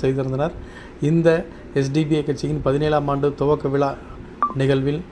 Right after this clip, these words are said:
சிறப்பழைப்பாளராக தேனி புதிய பள்ளிவாசல் தலைவர் சர்புதீன் கலந்து கொண்டு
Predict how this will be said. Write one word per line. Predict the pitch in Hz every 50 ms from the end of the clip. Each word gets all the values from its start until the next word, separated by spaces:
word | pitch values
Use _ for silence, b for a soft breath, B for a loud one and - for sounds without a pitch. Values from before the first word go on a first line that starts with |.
| B B B B B B - -
சிறப்பழைப்பாளராக | - - 160 165 170 175 - 143 147 143 135 147 139 139 131 127 127 117 135 143 143 135 - -
தேனி | 151 151 156 156 160 160 - -
புதிய | 151 139 151 156 151 151 143 -
பள்ளிவாசல் | - 127 139 147 143 143 139 - 143 143 139 -
தலைவர் | 135 131 135 135 139 131 - -
சர்புதீன் | - 135 135 131 131 151 147 151 151 151 160 - - - - - - - - - - - - - - -
கலந்து | 139 143 151 156 156 139
கொண்டு | 139 139 135 135